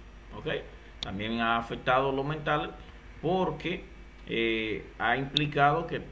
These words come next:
muchas personas tengan que estar encerrados por muchos días en su casa y todo eso estresa a algunos y bueno,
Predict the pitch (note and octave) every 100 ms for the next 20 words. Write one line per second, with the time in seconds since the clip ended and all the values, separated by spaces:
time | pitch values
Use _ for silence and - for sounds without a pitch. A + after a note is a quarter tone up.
0 | - A2+ A2+ B2 - C#3+ C#3+ D#3+ E3 G3+
1 | - - - A#2 A#2 A#2+ A#2 A#2 A#2 A#2
2 | G2+ G#2+ B2 B2 A2 G#2+ F#2 A2 G#2 -
3 | A#2 A#2 - B2+ D3 D3+ E3+ D#3+ - -
4 | - - - - - A2+ A#2 A2+ D3 C#3+
5 | C#3 C#3 C#3+ C#3+ C3 A#2+ A#2 B2+ B2 B2
6 | - A#2+ A2 B2+ C#3 D3+ F3+ - G#2+ G#2+